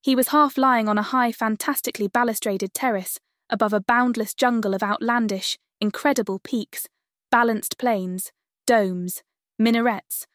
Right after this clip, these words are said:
horizontal discs poised on pinnacles, and numberless forms of still greater wildness, some of stone and some of metal,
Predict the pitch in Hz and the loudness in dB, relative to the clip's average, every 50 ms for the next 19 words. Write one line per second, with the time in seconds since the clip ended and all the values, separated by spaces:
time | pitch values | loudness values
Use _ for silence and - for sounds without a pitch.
0 | _ _ _ _ _ - 262 254 247 233 254 233 220 208 - 214 196 - 240 208 | _ _ _ _ _ 2 4 4 4 4 4 2 0 0 -2 -4 -2 0 -2 -2
1 | 190 - - - - - - - - 262 240 214 202 190 - 196 190 196 - 254 | -2 -6 -12 -12 -14 -14 -12 -2 0 2 2 2 0 0 -2 -4 -6 -4 -2 -2
2 | 233 226 - - 185 180 180 - - - _ _ _ _ _ _ 220 220 220 240 | -2 -2 -2 -6 -8 -8 -8 -10 -14 -16 _ _ _ _ _ _ 0 2 4 4
3 | 240 233 220 214 196 196 - - - 233 214 202 190 190 190 202 196 - - - | 4 4 2 0 0 -2 -4 -2 -2 0 0 0 0 -2 -2 -4 -4 -4 -2 0
4 | 220 208 202 - 208 196 196 - 208 196 220 220 214 208 - 196 190 190 - - | 2 0 2 0 -2 -2 -2 -4 -2 -2 0 0 -2 -2 -4 -6 -6 -6 -8 -12
5 | - - _ _ _ _ _ _ _ _ _ _ - - 285 269 247 226 202 - | -12 -14 _ _ _ _ _ _ _ _ _ _ -2 0 2 2 2 2 0 -2
6 | - 226 208 196 196 208 220 - 226 214 - 233 220 214 214 240 247 247 - - | -2 0 0 0 0 0 -2 -2 -2 0 0 0 0 0 2 0 0 0 0 -4
7 | 196 190 | -6 -8